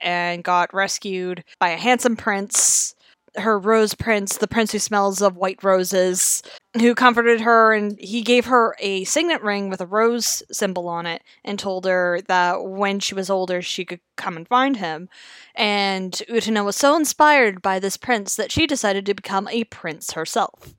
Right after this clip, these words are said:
Um, it's a bit better explained in the manga, but basically Utena decides to go to Otori Academy because it also has a lot of rose symbolism there. Uh, she enrolls as a junior high student,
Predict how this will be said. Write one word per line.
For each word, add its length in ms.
Um, 340
it's 240
a 80
bit 360
better 260
explained 880
in 680
the 60
manga, 600
but 240
basically 600
Utena 380
decides 480
to 80
go 300
to 340
Otori 480
Academy 680
because 260
it 60
also 220
has 120
a 60
lot 140
of 120
rose 160
symbolism 480
there. 360
Uh, 160
she 180
enrolls 360
as 140
a 40
junior 260
high 200
student, 680